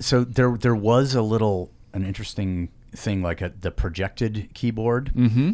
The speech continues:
Speaker 1: that you
Speaker 2: I've
Speaker 1: can
Speaker 2: seen those.
Speaker 1: get. That, so just like any table, like if I need a full size keyboard, I can put my, uh, you know,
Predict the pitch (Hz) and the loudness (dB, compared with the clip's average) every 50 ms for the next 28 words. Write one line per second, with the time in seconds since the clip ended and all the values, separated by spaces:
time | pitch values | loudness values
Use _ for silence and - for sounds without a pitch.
0 | - - 110 107 101 101 - 123 113 104 95 101 95 95 - - - - - 120 | 0 -2 -2 0 0 2 4 6 6 6 6 4 2 2 0 -4 -12 -16 -12 -8
1 | 101 98 92 90 - - - - 113 92 85 87 90 85 - - 92 - 104 90 | -4 -2 -2 -2 -4 -6 -6 -4 -2 -2 0 -2 -4 -6 -6 -6 -6 -6 -6 -8
2 | 85 - - 120 110 107 95 - 110 104 98 90 92 87 85 - - - - - | -10 -6 -4 -2 -2 -2 -2 -2 -4 -4 -2 -2 -2 -2 -2 -4 -8 -20 -14 -8
3 | 95 95 87 85 104 101 101 98 92 95 - - 104 95 - - 95 90 87 - | -8 -6 -2 -2 0 0 0 0 -2 -2 -2 -2 -4 -2 -2 -2 -2 -4 -4 -6
4 | - - 120 110 98 92 90 90 90 87 82 82 - 90 80 - - - 101 85 | -6 -4 -4 -2 -2 -2 -2 0 0 0 -2 -4 -4 -2 2 2 2 2 2 -6
5 | 85 82 - - - - - - - - - - - 92 87 82 80 76 | -8 -8 -10 -14 -20 -20 -20 -20 -20 -20 -18 -10 -8 -6 -4 -4 -4 -6